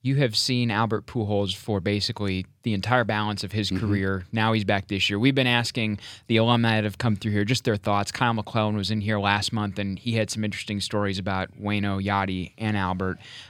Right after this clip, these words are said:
Speaker 1: I'm sure that you do as well, but you also have this perspective that you were here with the Cardinals. He left for a time. You made the choice to come back.
Speaker 2: Mm-hmm.
Speaker 1: Albert's done the same thing. Just what's this been like for you in the booth,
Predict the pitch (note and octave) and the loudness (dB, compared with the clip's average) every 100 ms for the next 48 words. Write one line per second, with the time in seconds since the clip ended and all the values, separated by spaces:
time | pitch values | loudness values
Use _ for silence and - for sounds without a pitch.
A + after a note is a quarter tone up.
0 | - B2+ B2 - D#3+ D3+ C3 B2+ C3+ B2+ | -2 0 2 4 6 4 2 2 2 4
1 | A#2 G#2+ G2 A2+ A2+ F#2 F#2+ G#2+ _ A#2+ | 2 0 0 2 2 2 -2 -6 _ 0
2 | C#3 D#3+ D#3+ C3 A#2 G#2+ A2+ - B2 G#2+ | 4 4 4 0 0 0 -2 -2 -4 -4
3 | - A2 - A2+ A2 G#2 G#2 - - - | -2 -2 0 -4 -2 0 -2 -4 -20 -20
4 | _ _ A#2 B2 B2 A#2 B2 A#2+ A#2+ A#2 | _ _ 2 4 4 4 4 4 2 0
5 | - A#2 A2 A2 G#2+ A2+ - - B2+ A2 | 4 4 4 0 -2 -2 -6 -4 0 0
6 | G#2+ - A2 G2 A2+ G2+ G2+ G2 F#2+ - | 0 0 -2 -2 -4 -2 0 -2 -6 -12
7 | _ _ _ _ G#2+ G#2 - A2 F#2+ F#2 | _ _ _ _ -4 -4 -4 -4 -4 -4
8 | A2+ G#2 F#2+ - F#2+ F#2 - G#2+ F#2+ G#2 | -2 -2 -2 -4 -4 -4 -4 -2 0 2
9 | F2+ D#2+ - E2 D#2+ A2 C3 - _ - | 2 0 -6 -10 -6 -6 -6 -14 _ -2
10 | A2 G#2+ G#2+ - G#2+ F#2+ - G2+ F#2 - | 0 2 -2 0 -2 -2 -4 -4 -4 -2
11 | A#2 G2+ F#2+ F#2+ - A2+ C3+ D3+ E3+ C3 | -2 0 -2 -4 -6 0 2 2 -2 0
12 | A#2+ B2 A#2 A2 - G#2+ G#2+ A2+ G#2+ G2+ | 2 2 2 -2 -2 -2 0 2 2 0
13 | F#2+ G#2 F#2+ - | 0 0 -2 -8